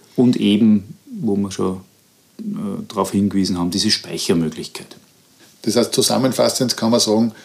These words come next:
Speaker 2: wenn ich einen normalen Verbrauch habe, normaler Haushalt, der untertags halt an einem Wochentag zu Hause eher wenig Verbrauch hat,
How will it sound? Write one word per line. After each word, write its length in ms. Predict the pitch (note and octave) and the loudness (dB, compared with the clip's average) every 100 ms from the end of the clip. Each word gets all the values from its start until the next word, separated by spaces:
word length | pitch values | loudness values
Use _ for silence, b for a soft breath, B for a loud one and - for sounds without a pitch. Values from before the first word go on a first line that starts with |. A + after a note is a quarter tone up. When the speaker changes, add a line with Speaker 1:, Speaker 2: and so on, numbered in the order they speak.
| B B - | B B 0
Speaker 2:
wenn 160 | A2 | 2
ich 60 | A#2+ | 4
einen 140 | A2 | 4
normalen 480 | A2 G#2 G2 A2 B2 | 4 2 2 0 0
Verbrauch 520 | - G#2 G2 A#2+ - | -2 -2 0 0 2
habe, 220 | C#3 - | 2 2
normaler 400 | A2+ G2+ G2 G#2 | 0 0 -2 -4
Haushalt, 560 | G#2 B2+ - C3 B2 - B B B | -2 0 2 2 0 -8 B B B
der 280 | A2+ A2 - | 0 0 2
untertags 560 | A#2+ A2+ G#2+ A2 A2 - | 0 0 0 0 0 0
halt 220 | G#2+ G#2+ | -2 0
an 140 | A2+ - | -4 -2
einem 220 | G#2 G2+ | -2 0
Wochentag 480 | A2 - A2+ G#2+ G2+ - | -2 -2 0 0 -2 0
zu 160 | A2 | 0
Hause 260 | G2+ G#2 A#2 | 2 0 0
eher 360 | - G#2+ G#2 | 2 2 2
wenig 440 | G#2 A#2+ D3+ D#3 - B B B B | 2 2 2 2 -4 B B B B
Verbrauch 560 | - C3 - A2 B2+ C#3 | -2 0 2 2 2 2
hat, 300 | C3 - | 2 0